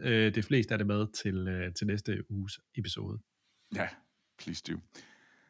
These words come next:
Speaker 1: Troels,
Speaker 2: Øh,
Speaker 1: vi har ikke taget
Speaker 2: ja.
Speaker 1: Taylor med.
Speaker 2: Nej, det har vi jo faktisk ikke. Og, øh, altså, jeg har lyttet en del til det, og er ret glad for det nye Taylor-album. Øh, men, øh, jeg tror,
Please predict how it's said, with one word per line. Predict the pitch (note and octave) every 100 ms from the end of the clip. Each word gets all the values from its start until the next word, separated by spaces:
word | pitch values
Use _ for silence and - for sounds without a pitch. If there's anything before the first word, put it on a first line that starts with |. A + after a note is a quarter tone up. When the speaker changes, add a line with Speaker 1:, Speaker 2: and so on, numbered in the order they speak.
| _ _ -
Speaker 1:
Troels, | G#2 G#2 G#2+
Speaker 2:
Øh, | G#2+ G#2 G2+ - -
Speaker 1:
vi | C#3+
har | D#3
ikke | G#3+
taget | - C3+
Speaker 2:
ja. | F3
Speaker 1:
Taylor | G#3+ A3
med. | C3 C3+ - - - - - - - - -
Speaker 2:
Nej, | A2
det | -
har | E3 D#3+
vi | A#2
jo |
faktisk | G2+ A#2+ - A2
ikke. | - - - - - _
Og, | A2 A2+ A2 G#2+
øh, | G2+ D#2+ - _ _
altså, | A#2 A#2+
jeg | D3
har |
lyttet | F#3 G3 F#3+ F3+ -
en | C#3+
del | G3 F3 G#2
til | A#2
det, | F#2+ -
og | F2 F2+
er | -
ret | F#2 - -
glad | F#2 F2+
for | F2+ F#2+
det | F2 E2
nye | E2+ F2+
Taylor-album. | - - F2+ F2+ E2+ D#2 - D#2 F2 C#2+ C#2 - _ - - _ -
Øh, | F#2 F2 - -
men, | F#2+ F#2+ F#2
øh, | F2+ E2+ D#2+ B1+ - - _ _ G#2
jeg | G#2
tror, | - C3 B2+ A#2 G#2+ G2+ F#2+ F2+ D2